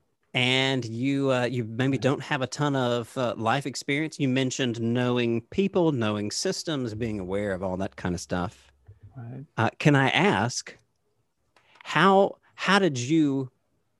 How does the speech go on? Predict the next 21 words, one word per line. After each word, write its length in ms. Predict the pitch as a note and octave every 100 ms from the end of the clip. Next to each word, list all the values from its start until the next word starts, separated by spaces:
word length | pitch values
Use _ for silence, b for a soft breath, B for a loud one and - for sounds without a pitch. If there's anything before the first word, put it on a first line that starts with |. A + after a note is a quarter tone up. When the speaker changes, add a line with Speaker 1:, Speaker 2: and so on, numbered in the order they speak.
| _ B2
Speaker 1:
get 240 | A2+ F#3+ F#3+
to 140 | D3+
know 540 | A2+ G2 D#2+ D2+ A2 G#2+ _ _ _ _ _ -
those 260 | F#2 E2+
things? 240 | F2 D#2 -
How 100 | C3+
did 140 | B2+
you 100 | B2
get 260 | G#2+ D3+ -
to 100 | A2+
become 580 | F2+ - F2+ E2+ E2+ F#2 _ _ _ _ _ _
familiar 640 | - - A2 A2 G#2 F#2
with 160 | F2 E2+
those 240 | F2+ E2
kinds 280 | - E2 D#2+
of 80 | E2
things? 460 | - E2+ F2 F#2 G#2+
What, 240 | A2+ A2 _ _
what 260 | A#2+ A#2 -
steps, 480 | - C#3 B2 -
Speaker 2:
Yeah. 220 | C3 G#2+